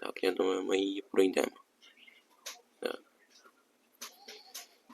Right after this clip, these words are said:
Так, добре. Давайте, я готовий. І, і, побігли.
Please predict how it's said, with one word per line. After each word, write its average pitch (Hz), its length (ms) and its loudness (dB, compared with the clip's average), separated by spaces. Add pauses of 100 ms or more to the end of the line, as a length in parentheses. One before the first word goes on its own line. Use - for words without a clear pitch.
(960)
Так, 67 380 -2
добре. - 340 -6 (1600)
Давайте, 113 340 10
я - 80 6
готовий. - 400 4 (2250)
І, 98 320 4 (680)
і, 107 320 2 (1400)
побігли. 110 380 8